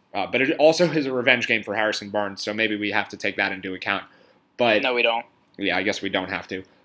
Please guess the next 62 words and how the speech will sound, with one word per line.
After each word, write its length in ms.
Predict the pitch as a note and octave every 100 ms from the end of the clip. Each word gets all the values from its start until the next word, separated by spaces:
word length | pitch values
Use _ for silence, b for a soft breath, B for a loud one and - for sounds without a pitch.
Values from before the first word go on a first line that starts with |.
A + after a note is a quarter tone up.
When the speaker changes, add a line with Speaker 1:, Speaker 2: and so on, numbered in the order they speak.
| _
Speaker 1:
But 100 | C#3
I, 260 | C3 C#3+ C#3
I, 200 | C3 C3 C3
I 80 | C3
agree 180 | C3
with 140 | B2+ B2
you 80 | A#2
on 100 | A2
Dennis 240 | A2 G#2
Smith 220 | A#2 G#2+
for 160 | - G#2
sure. 260 | - A2+
And 140 | G#2 B2
I 40 |
think 140 | D3+ F3+
the 80 |
Mavericks 400 | F#3 E3+ D3 -
could 260 | - C#3+ A2+
keep 200 | - A#2
this 160 | A2+ -
game 200 | A2+ G2
close. 360 | B2 G#2+ -
They're 240 | A#2 A2+ - -
eight, 240 | C3+ C#3 -
and 180 | B2 A#2+
a 60 | B2
line 320 | D3 D#3+ D3+
of 100 | B2+
eight 220 | C3 C3
points 320 | - C3 -
is 100 | G2+
not 220 | A#2 A2 G#2+
that 160 | G#2+
high, 240 | A2 A2 G#2+
and 180 | F#2+
it 140 | A2 G#2 _ _ _ _ _ _ _ -
could 240 | - D3+
drop 340 | A2 C3+ B2+ -
some 220 | B2+ A2+
more, 480 | A2+ A2+ G#2+ G#2 b b b _ _ -
uh, 180 | G#2 G#2
if 300 | A#2+ - -
those 340 | A2+ A#2 G#2+ G#2
other 220 | A2 G#2+
Warriors 400 | G#2+ A2+ G#2 G2+
guys 240 | G#2+ G2
are 120 | G2
out. 260 | F#2+ F#2 -
But 100 | A2+
also, 400 | C#3+ D3+ C#3 A2
Golden 340 | G2 C3+ D3+
State 380 | C#3+ C#3+ A#2 -
point 220 | - A#2+
spreads 260 | - A#2 G#2+
are 80 | G#2+
usually 400 | G#2+ G#2 A2 G#2
just 180 | G2+ -
pretty 220 | G#2+ G2+
inflated 500 | F#2 - G2 G#2+ G#2
by 140 | G#2
the 80 | -
public. 460 | - G2+ A2+ A2